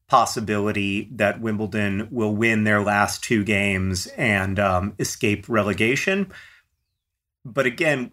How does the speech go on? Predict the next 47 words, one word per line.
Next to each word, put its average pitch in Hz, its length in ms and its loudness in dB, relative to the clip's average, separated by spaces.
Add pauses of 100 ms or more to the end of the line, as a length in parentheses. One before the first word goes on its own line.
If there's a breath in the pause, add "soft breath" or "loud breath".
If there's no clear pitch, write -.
we 135 200 -4
haven't 175 280 0
won 139 120 0
a 131 40 0
game 120 240 0
in 107 120 -4
twenty 110 280 0
twenty-two, 98 800 0 (180 soft breath)
so - 220 0
I 113 60 4
don't, 143 460 2 (420)
don't 185 240 4
know 147 160 4
that 123 180 -2
that's 117 260 2
likely. 110 840 0 (440 soft breath)
Uh, 117 280 4
but 214 480 2 (960)
hope 170 240 -2
is 175 160 -2
the 175 100 -2
thing 170 240 -2
with 170 120 0
feathers 160 480 -2
that - 200 -6
perches 156 340 -4
in 151 140 -2
the 139 60 -2
soul 139 360 0
and 131 140 -2
sings 135 320 -2
the 135 100 -2
tune 127 380 0
without 120 340 2
the 123 80 -2
words 117 400 -2
and 113 100 0
never 120 260 2
stops 110 400 -2
at 120 100 0
all. 107 260 4
So 113 360 0
until 123 580 0
it 123 180 0
is 110 160 -2
mathematically 110 720 0
confirmed, 113 760 0